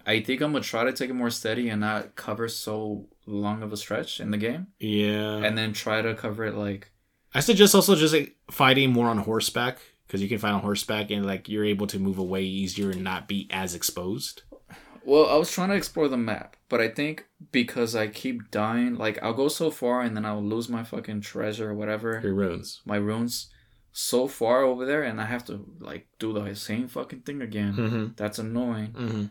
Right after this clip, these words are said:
Speaker 1: I think I'm gonna try to play the game more, like, circular.
Speaker 2: Okay.
Speaker 1: So at least I'm close to my rune. If I'm close to my runes, if I die,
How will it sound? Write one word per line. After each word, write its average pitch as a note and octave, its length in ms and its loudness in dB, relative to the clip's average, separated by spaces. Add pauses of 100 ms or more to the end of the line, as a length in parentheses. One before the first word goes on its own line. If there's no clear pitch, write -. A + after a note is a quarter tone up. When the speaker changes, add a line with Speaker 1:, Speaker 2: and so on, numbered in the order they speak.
Speaker 1:
I A2+ 160 0
think A#2 280 -4
I'm B2+ 140 -4
gonna A#2+ 80 0
try A2 220 -4
to A2+ 80 0
play A2 260 -2
the G#2+ 120 -2
game G#2 200 0
more, G2+ 280 0
like, G2+ 200 -8
circular. C#3+ 600 -4 (340)
Speaker 2:
Okay. G2 300 -4
Speaker 1:
So A2 200 0
at G#2+ 80 0
least A2 260 -2
I'm G#2+ 200 -4
close A#2 400 -2
to C#3 80 -8
my C3 140 -4
rune. D3 400 -8 (440)
If A#2 380 -2 (100)
I'm G#2+ 220 -4
close A#2+ 240 -2
to B2+ 80 -8
my A2+ 80 -4
runes, A2 260 -4
if A#2 240 -4
I B2+ 120 -2
die, D#3 260 -6